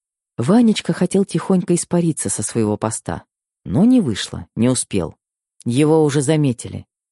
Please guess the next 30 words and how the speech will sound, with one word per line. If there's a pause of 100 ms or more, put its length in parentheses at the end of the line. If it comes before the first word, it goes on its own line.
(180)
И
если
Арсения
удивленно
моргала
глазами,
прижавшись
к
своему
ненаглядному
Исаеву, (400)
то
сам
Феликс
нахмурился. (460)
Ваня
четко
понимал, (220)
ему
улыбалась
совсем
не
удача,
когда
он
устроился
на
работу. (380)
Все
наоборот.